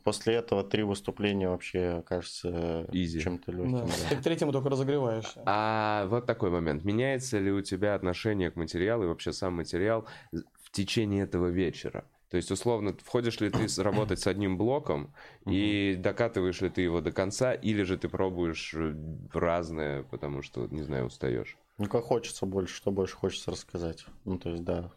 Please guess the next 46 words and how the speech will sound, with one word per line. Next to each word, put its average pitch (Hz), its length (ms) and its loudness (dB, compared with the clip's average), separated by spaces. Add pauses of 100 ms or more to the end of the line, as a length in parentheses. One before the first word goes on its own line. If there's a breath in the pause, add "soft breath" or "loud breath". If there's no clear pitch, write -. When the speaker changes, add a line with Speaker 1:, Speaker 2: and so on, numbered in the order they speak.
(180)
Speaker 1:
Но 98 220 2
я, 98 320 2
да, 98 240 2
от 98 240 -2
каких-то - 400 -8
шуток - 320 -2
отказываюсь 85 680 -2
Speaker 2:
В - 80 -10
Speaker 1:
пока. - 120 -4
Speaker 2:
течение 98 400 4
Speaker 1:
Ну 95 160 4
Speaker 2:
вечера. 95 180 2
Speaker 1:
да, 87 40 2
Speaker 2:
То 90 60 4
есть 92 120 2
Speaker 1:
да, 85 60 2
Speaker 2:
ты 82 60 0
Speaker 1:
да. 95 80 4
Speaker 2:
понимаешь, 95 340 2
раз 107 240 2
не 98 80 2
сработало, 85 560 2
два 92 200 2
не 90 100 0
сработало, 82 580 2
нахер 87 380 0
её 90 180 4
на 98 80 2
этом 87 240 2
Speaker 3:
Конечно. 120 160 2
Speaker 2:
открытом 104 300 2
уже 87 120 4
Speaker 1:
Да, 101 100 4
Speaker 2:
не 98 40 2
хочу 95 200 2
Speaker 1:
да. 87 60 0
Speaker 2:
тратить 92 300 0
на 90 80 2
неё 85 200 2
время. 76 200 2
Speaker 1:
Да, 98 140 4
да, 95 140 2
да. 90 140 2
Speaker 3:
Да, 82 40 2
да, 131 100 2
да. 131 80 2